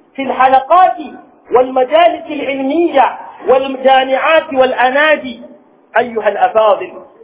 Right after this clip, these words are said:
إن التعليم المعوج سبب كبير في معازق البلاد وزوبعتها وأزماتها، وإذا أتى الإرشاد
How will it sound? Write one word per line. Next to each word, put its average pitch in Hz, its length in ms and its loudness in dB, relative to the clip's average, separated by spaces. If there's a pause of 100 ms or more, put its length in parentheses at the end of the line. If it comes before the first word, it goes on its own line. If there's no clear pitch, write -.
(120)
إن 240 240 0
التعليم 262 640 -2
المعوج 269 720 0 (120)
سبب 262 460 0
كبير 226 640 -4 (480)
في 226 180 -8
معازق 233 580 -2
البلاد 214 580 -2
وزوبعتها 190 960 -2
وأزماتها، 165 1000 -2 (560)
وإذا 233 360 2
أتى 220 320 2
الإرشاد 233 680 -2